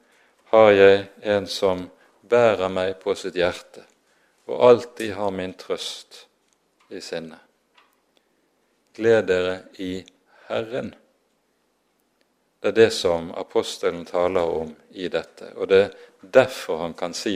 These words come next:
sånn som vi hører det, «som sørgende og alltid glade». Vi møter også det paradoksale uttrykket «som fattige,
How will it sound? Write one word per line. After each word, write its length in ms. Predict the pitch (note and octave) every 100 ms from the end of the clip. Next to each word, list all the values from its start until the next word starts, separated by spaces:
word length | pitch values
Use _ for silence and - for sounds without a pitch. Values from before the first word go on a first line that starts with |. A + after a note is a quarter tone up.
| E2+
sånn 240 | - F2+
som 220 | - E2 E2
vi 80 |
hører 380 | D#2+ F2 F#2 F2
det, 60 | - - _ _ _ _ -
«som 240 | - -
sørgende 680 | - - G2 G#2+ A2 F#2 F#2 - _ _ _ _ _ _ _ -
og 120 | - G2
alltid 600 | A2 - _ - A#2 - _ _ _
glade». 400 | - E2 D#2 D2+ - _ _ _ _ _ _ _ _ _ _ _ _ _ _ _ _ _
Vi 140 | A2+
møter 340 | G#2+ G#2+ - B2
også 380 | B2+ - A2 G2
det 220 | G2+ G2 -
paradoksale 800 | G2+ G2 G2 - B2 G2+ F2 F2 F#2
uttrykket 580 | - G2+ - E2+ E2
«som 240 | - G#2 F2+
fattige, 720 | - G#2+ - - A2+ E2+